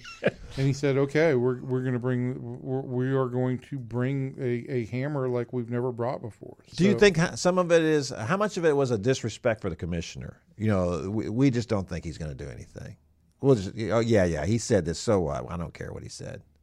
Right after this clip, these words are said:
Speaker 3: You know.
Speaker 2: I, well, I think that there's been plenty of conversation about, even at this level, uh, that there, there would be, there would be some managers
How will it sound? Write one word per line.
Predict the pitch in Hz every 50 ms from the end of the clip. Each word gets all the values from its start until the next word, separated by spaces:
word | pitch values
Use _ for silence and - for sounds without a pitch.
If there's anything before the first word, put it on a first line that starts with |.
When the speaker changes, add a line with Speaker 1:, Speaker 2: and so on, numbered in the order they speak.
| _ _ -
Speaker 3:
You | 95
know. | 82 78 76 80 80 82 - _ _ _ _ _ _ _ _ _ _ _ _ _ - - _ - - - _ _ _ -
Speaker 2:
I, | 190 208
well, | 214 269 247 254 226
I | 214 214
think | 208 247 240 220 - -
that | 190 185 185
there's | 185 180 170 147 135
been | 139 160 165 151 147 151 151 - -
plenty | - - - - 175 175 185 185 175 170 175
of | 170 143 123 -
conversation | - 151 143 139 135 127 113 - - 170 185 185 - - - 131 123
about, | 120 113 123 117 117 120 120 117 120 - _ _ _ _ _ _ _ _ _ _ _ _ _ _ -
even | 170 170 202 214 196 208 185 170 180
at | 165 147 131 135 -
this | - 139 156 151 - -
level, | 113 101 98 92 87 - - - _ _ _ _ _ _ _ _ _ _ _ _ _ _ _ _ _ -
uh, | - 147 131 127 123 120 117 117 117 120 123
that | 123 123 131 127 127 -
there, | - 135 135 135 131 131 131 127 127 - - - 175 165 165 - - 185 180
there | 180 165 131 127 139 139 139
would | 139 135 135 131 120
be, | 127 131 131 127 127 127 123 123 120 110 _ _ _ _ _ _ _ _ _ _ _ -
there | - 156 175
would | 202 214 196
be | 175 185 165
some | 170 - 175 151 147
managers | 143 139 143 147 151 135 127 143 139 139 143 139 - -